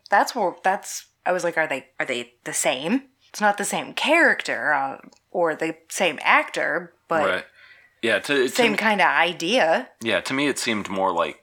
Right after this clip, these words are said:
Speaker 2: like the monolith or the pit, or, 'cause remember they went, uh, to that other planet, and that's where, um,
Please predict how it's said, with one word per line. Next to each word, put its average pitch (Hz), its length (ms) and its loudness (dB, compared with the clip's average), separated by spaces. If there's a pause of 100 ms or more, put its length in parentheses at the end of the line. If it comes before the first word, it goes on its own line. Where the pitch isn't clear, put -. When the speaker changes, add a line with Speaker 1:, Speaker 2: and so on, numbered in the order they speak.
(120)
Speaker 2:
like 85 160 -8
the 87 80 -6
monolith 82 580 -2
or 80 300 -6 (360)
the 80 160 -8 (120)
pit, 98 300 -4
or, 90 340 -6
'cause 104 220 -6
remember 107 260 0
they 92 160 0
went, 90 240 -2 (320)
uh, 82 300 -2
to - 180 -6
that 85 200 2
other 85 200 -2
planet, 87 500 -2 (480)
and 90 140 -8
that's 80 220 -4
where, 80 520 -2
um, 76 420 -4